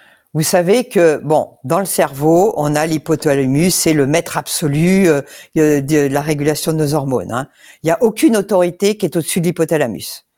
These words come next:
Parce qu'il faut savoir que la thyroïde, elle est, elle est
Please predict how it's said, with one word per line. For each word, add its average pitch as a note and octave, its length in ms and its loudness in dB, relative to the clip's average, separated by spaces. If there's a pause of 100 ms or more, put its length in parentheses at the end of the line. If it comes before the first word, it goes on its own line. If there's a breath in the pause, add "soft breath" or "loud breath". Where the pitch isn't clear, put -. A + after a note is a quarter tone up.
Parce C#3 140 -6
qu'il D3+ 120 -6
faut E3 80 -2
savoir G3+ 240 0
que D#3 80 -6
la C#3 60 0
thyroïde, G3 480 0 (400 soft breath)
elle D#3+ 160 0
est, - 240 -2 (240)
elle D3+ 200 -2
est C3+ 300 0